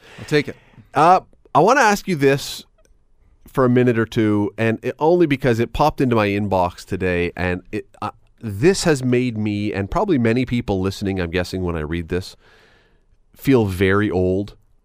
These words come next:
Speaker 2: The N B A All-Star Weekend is next weekend.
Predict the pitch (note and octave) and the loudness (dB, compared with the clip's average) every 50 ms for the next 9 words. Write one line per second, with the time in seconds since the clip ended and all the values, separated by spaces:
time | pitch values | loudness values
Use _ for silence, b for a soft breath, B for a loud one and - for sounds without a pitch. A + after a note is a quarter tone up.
0 | _ _ _ _ _ _ _ _ _ _ _ _ _ _ _ _ - A#2+ A#2 C3 | _ _ _ _ _ _ _ _ _ _ _ _ _ _ _ _ -8 -4 0 2
1 | C#3 D#3+ G3+ G3+ F3 E3 D3+ D3 C3+ B2 B2+ B2+ - - B2 A2+ G#2+ G2+ G#2 G2 | 2 2 2 2 0 0 2 2 4 2 2 2 0 0 2 2 2 2 0 -2
2 | - G#2 G2 F2+ F2+ E2+ E2+ F2+ F#2 G2 G2 - - F2+ F2 D#2 - D#2+ C2+ B1 | -2 -4 -4 -2 -4 -4 -4 -2 -2 -2 -4 -6 -8 -8 -8 -8 -8 -10 -12 -12
3 | - | -14